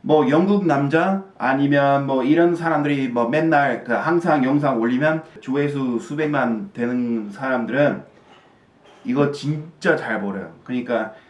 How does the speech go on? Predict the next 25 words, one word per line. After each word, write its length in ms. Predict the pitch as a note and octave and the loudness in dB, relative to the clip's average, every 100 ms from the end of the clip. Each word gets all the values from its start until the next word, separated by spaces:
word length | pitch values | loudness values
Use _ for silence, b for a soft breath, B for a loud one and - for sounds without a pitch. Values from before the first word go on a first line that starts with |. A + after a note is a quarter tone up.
| B B _ | B B _
하루에 640 | - D#3 D#3+ C#3 B2+ A#2 G2+ | -2 2 4 2 2 0 -2
뭐 160 | A#2+ A2 | -4 -2
몇 240 | A2 B2 | 0 -2
번, 300 | B2+ B2 B2 | 0 0 0
아니면 260 | A#2 A2 G#2+ | 0 -2 -4
일주일에 320 | C3+ C3+ C3+ | -6 -4 -2
몇 180 | A2+ A2+ | -2 -2
번 180 | A#2+ A2 | 0 -2
이렇게 280 | G#2+ G#2 A2 | -2 -6 -10
수백만 480 | - C3+ C3 B2+ | -8 -6 -2 0
원 160 | A2+ A2 | 0 -4
버는 280 | A2 G#2+ G2+ | -6 -6 -6
것은 340 | G2+ A#2 G#2+ | -8 -8 -8
되게 340 | G#2 G2+ G2 - B B B B | -8 -8 -10 -10 B B B B
진짜 640 | - C3 C3 C3+ A#2+ A2+ - - _ _ - _ _ | -12 -8 -4 0 0 0 -4 -18 _ _ -20 _ _
좋은 300 | _ B2+ B2+ | _ -4 -2
것인데, 600 | A2 A2 A2 A2+ C3 G2 B B B _ | -2 -6 -6 -4 -2 -2 B B B _
그 160 | A#2 | -4
조그만 440 | A2+ F3+ G3 F3 D3 | -2 -4 0 0 0
같은 260 | C#3+ C#3 | -6 -4
유튜버들은 640 | A#2+ A#2 B2+ A2+ A2+ A#2+ A#2 | -4 -4 -4 -2 0 0 -2
약간 300 | G#2 A2+ G2 | -4 -6 -8
좀 160 | G#2+ | -8
힘들어야 480 | B2 E3 C3 A2 F#2 | -2 -2 0 -4 -6
돼요. 160 | - | -10